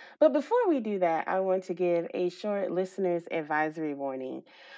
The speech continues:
Um, because this is the spooky season and that's what this episode is about, the topics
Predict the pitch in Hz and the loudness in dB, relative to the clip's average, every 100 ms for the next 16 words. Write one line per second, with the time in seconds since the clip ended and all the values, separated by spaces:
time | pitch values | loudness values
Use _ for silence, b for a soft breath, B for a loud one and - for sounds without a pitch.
0 | B - 220 214 202 208 208 240 240 277 | B 0 2 2 0 -4 -4 -6 0 4
1 | 262 254 233 220 214 196 - 233 220 208 | 4 2 -2 -2 -6 -8 -8 -8 -6 -8
2 | - 196 180 180 180 165 165 165 165 165 | -6 -6 0 2 2 2 -2 -4 -8 -8
3 | 160 170 156 156 156 170 202 185 175 - | -10 -8 -6 -6 -8 -2 0 2 0 -2
4 | 190 - 285 285 285 262 - | -4 -2 -2 2 2 2 0